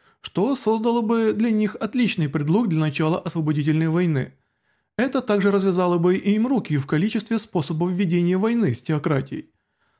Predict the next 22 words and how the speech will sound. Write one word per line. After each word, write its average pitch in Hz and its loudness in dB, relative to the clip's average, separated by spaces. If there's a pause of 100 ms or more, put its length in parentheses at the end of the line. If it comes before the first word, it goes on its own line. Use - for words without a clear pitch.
(140)
Но 196 0
похоже, 214 0
что 196 -2
их 160 2
господин 175 -2 (200)
имел 214 2
другое 202 0
мнение 147 0
о 156 -6
ситуации. 151 -4 (580)
Возможно, 226 0
он 175 -2
отправлялся 160 0
туда, 233 0
потому 226 -2
что - -4
хотел 233 -2
собрать 220 -2
больше 196 2
информации 160 0
перед 151 0
тем, 247 -2